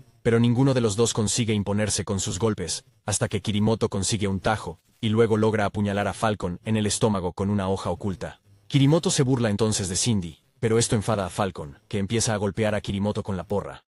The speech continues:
rompiéndole múltiples huesos antes de romperle el cuello. A continuación, Falcon coge una pistola, y se coloca junto a Santo, que agoniza. Le da a Falcon la llave de su taquilla, que contiene archivos de todos los que Kirimoto ha sobornado dentro del gobierno.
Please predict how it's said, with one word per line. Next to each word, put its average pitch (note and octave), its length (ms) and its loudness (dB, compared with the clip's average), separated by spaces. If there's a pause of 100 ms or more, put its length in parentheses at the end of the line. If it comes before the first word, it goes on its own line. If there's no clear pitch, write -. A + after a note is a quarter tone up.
(240)
rompiéndole G#2 460 2
múltiples G2 420 0
huesos G2+ 340 0
antes F#2+ 180 -4
de G2 60 -2
romperle E2+ 340 -4
el D#2+ 80 -8
cuello. E2+ 340 -6 (460)
A - 80 -4
continuación, A2+ 680 0 (180)
Falcon B2+ 420 0
coge - 240 0
una A2+ 120 2
pistola, F#2+ 520 -2 (140)
y A#2 80 -2
se A#2+ 120 2
coloca A#2+ 280 2
junto A#2 280 0
a - 40 -2
Santo, F2 460 -4 (100)
que - 120 -4
agoniza. G2+ 500 -2 (680)
Le A2 160 0
da B2+ 140 4
a A#2+ 40 0
Falcon B2+ 360 2
la G#2+ 80 0
llave A2+ 180 2
de G#2+ 80 0
su G#2 140 -2
taquilla, F2+ 480 -6 (240)
que A#2 100 -4
contiene C3 320 2
archivos A#2+ 420 0
de G#2 120 0
todos C3 280 0
los A2+ 140 0
que - 100 -4
Kirimoto A2+ 460 2
ha G#2+ 60 2
sobornado G#2 520 0
dentro A2 300 0
del G2 140 -2
gobierno. F2 480 -6